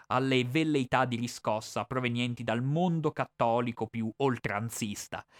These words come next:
Ebbene, nonostante questo contesto, i mormori s-, continuano a serpeggiare attorno alla conquista italiana della capitale, nel senso che ci si sofferma anche a domandarsi perché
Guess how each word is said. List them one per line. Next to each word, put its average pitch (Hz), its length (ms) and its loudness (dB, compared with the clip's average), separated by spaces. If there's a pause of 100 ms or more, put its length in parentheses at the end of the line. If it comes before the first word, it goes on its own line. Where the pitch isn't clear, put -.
(160)
Ebbene, 226 560 0 (140)
nonostante 165 1000 0 (240)
questo 185 320 -2
contesto, 127 760 -2 (380)
i 175 380 -2
mormori 175 1000 0 (540)
s-, - 160 -20
continuano 160 720 0
a 143 120 -4
serpeggiare 131 1080 -2
attorno 127 440 -4
alla 120 160 -2
conquista 131 540 -4
italiana 117 640 0
della 107 240 -4
capitale, 87 760 -6 (320)
nel 160 220 0
senso 214 420 -2
che 165 240 -4 (300)
ci - 140 -6
si 151 160 -10
sofferma 160 580 -2
anche 175 220 -4
a 135 40 -2
domandarsi 131 800 -4
perché 190 460 -4